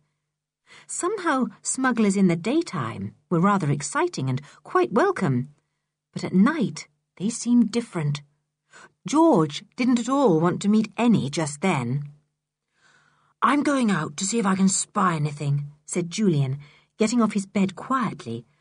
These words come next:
so as not to wake Dick. "I'll go up the rope to the top of the cliff. I can see better from there." "Take my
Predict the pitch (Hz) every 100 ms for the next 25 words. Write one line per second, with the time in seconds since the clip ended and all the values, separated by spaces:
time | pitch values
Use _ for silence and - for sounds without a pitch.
0 | _ - 185 175 180 151 151 165 196 135
1 | - 208 143 - _ _ _ _ _ _
2 | - - _ _ - - 190 247 254 -
3 | 220 185 165 165 170 - - 226 202 190
4 | - 196 170 - _ _ _ - 233 240
5 | 262 269 262 277 214 160 165 185 151 135
6 | 165 - _ _ _ _ _ _ _ _
7 | _ _ _ _ - 330 359 339 339